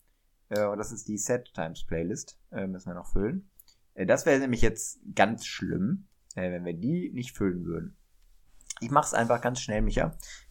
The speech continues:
Ich hab, ähm, einmal Frank Turner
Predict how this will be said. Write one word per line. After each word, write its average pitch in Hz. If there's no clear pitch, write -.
Ich 127
hab, 147
ähm, 117
einmal 147
Frank 123
Turner 107